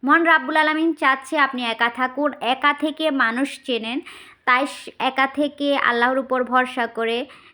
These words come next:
নিজের জীবন যাপন করুন। একটা কথা কি, আমরা জন্মেছি যেহেতু একা, ম-, মরতে হবে একা, তাই কারো উপর নির্ভরশীল না হয়ে নিজের উপর নির্ভরশীল হন।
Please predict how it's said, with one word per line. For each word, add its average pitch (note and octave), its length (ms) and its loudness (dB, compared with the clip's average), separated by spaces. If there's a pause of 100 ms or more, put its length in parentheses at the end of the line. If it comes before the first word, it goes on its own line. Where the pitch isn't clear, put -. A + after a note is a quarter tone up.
নিজের A#3 260 -4
জীবন G#3+ 360 -4
যাপন G3+ 400 -4
করুন। G3 440 -4 (380)
একটা D4 300 2
কথা C#4+ 280 4
কি, C#4+ 380 -2
আমরা B3+ 280 4
জন্মেছি B3+ 600 0
যেহেতু C4 380 0
একা, A#3 420 2
ম-, - 460 -6
মরতে G#3+ 380 -6
হবে A3+ 360 0
একা, G#3 520 -2
তাই B3 220 -2
কারো A#3 260 2
উপর B3+ 200 -2
নির্ভরশীল A#3+ 680 -6
না F#3+ 180 0
হয়ে A3 280 -2
নিজের G3+ 320 -6
উপর F#3 240 -6
নির্ভরশীল G3+ 600 -8
হন। G3 300 -2